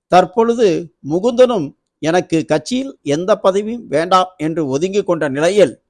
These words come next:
அவருக்கு வன்னியர் சங்கத்திலேயாவது பதவி கொடுக்க அனுமதியுங்கள் என்று ராமதாஸ் கோரிக்கை வைத்ததாகவும்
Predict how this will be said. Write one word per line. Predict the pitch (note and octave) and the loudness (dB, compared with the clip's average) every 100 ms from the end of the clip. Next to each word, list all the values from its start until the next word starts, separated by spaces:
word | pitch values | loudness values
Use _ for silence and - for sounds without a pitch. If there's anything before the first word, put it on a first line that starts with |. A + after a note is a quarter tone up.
| _ _ _ _ _ C#3 | _ _ _ _ _ 2
அவருக்கு | F#3+ C4 A3+ A3+ D#3+ | 6 6 4 0 -2
வன்னியர் | D#3 G#3+ C4 C4 G3+ | -2 0 2 2 2
சங்கத்திலேயாவது | A3 G#3+ - G3 G3+ A3 A3+ | -2 -4 -2 2 4 4 2
பதவி | E3 F3+ F#3+ | 2 2 2
கொடுக்க | E3+ D#3 E3 | 2 0 -2
அனுமதியுங்கள் | C#3 D3 F3 D#3+ D3+ C#3 | -4 -4 -4 -2 -2 -4
என்று | C3+ C3 | -6 -8
ராமதாஸ் | B2+ C3+ D#3+ C#3+ B2+ - - | -6 -6 -4 -4 -4 -6 -8
கோரிக்கை | D#3+ F3 D#3 C#3+ | -2 -2 -2 -6
வைத்ததாகவும் | B2+ C3 C3+ B2 B2 D3 | -8 -6 -6 -4 -6 -10